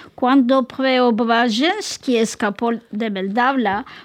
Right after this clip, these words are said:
un delegado judío se levantó para dar su aprobación, en diciendo que la resolución ayudará a sanar ciertas heridas que angustiaban a la comunidad judía.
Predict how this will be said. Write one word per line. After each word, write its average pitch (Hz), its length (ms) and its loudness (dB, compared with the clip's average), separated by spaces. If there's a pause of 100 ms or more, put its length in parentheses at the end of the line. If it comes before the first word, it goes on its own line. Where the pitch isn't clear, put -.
(100)
un 349 240 -2
delegado 247 680 2
judío 233 560 0
se 233 240 0
levantó 208 640 0
para 196 320 0
dar 233 260 0
su 254 160 -2
aprobación, 214 1000 -2 (360)
en 240 240 6
diciendo 294 680 0
que 262 220 0
la 214 180 2
resolución 233 1120 0
ayudará 233 760 2
a 220 240 -2
sanar 233 680 0 (180)
ciertas 294 760 0
heridas 220 640 0
que - 80 -4
angustiaban 214 720 -2
a 240 1000 2
la 262 140 0
comunidad 208 640 -2
judía. 190 540 -4